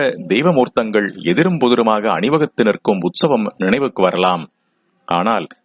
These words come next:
அதற்கும் திரிச்சூர் விருக்ஷாலேஸ்வரருக்கும் சம்பந்தமில்லை என்றால் ஆச்சரியமாக இருக்கும்.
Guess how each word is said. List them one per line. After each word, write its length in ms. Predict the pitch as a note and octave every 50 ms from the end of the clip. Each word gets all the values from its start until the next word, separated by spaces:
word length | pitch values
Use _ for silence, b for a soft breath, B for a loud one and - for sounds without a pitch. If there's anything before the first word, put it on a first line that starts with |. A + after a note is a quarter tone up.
| _ _ _
அதற்கும் 500 | E3 F3 D#3+ A#2+ A2 - - D#3 F3 F3+
திரிச்சூர் 480 | E3 - G#2+ G#2+ - - D#3+ D3+ C#3 - - - _ _ _ _ _ -
விருக்ஷாலேஸ்வரருக்கும் 1040 | G2 - - - F3+ F3 D#3+ C#3 A#2+ - - B2+ A2+ G#2+ G#2 - - A#2+ G#2+ G#2 F#2+ - _ _ -
சம்பந்தமில்லை 760 | - - E2+ G2 B2 C#3+ D#3 D#3 D3 C#3 B2+ A2 G#2+ G#2 G#2 G2
என்றால் 420 | F2+ F2 F2 - G#2 G2 F#2 D#2+ D2 - _ - _
ஆச்சரியமாக 600 | - E2+ - - - - E3 E3 C#3+ A#2 G2 F#2+ F#2
இருக்கும். 360 | E2+ F2 - - G2+ F#2 F2